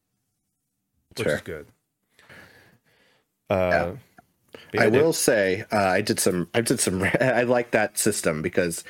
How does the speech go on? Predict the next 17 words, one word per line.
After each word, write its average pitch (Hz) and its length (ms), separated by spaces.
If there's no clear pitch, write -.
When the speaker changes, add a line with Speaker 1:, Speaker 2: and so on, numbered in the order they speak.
Speaker 2:
I 101 100
was 107 80
doing 120 240
some, 98 340
uh, 87 300
P - 120
V 113 100
P 120 180
last 104 260
night 113 180
in 87 160
Destiny, 117 540
and 85 120
damn, 107 240
that 143 200
shit 98 320
is 147 560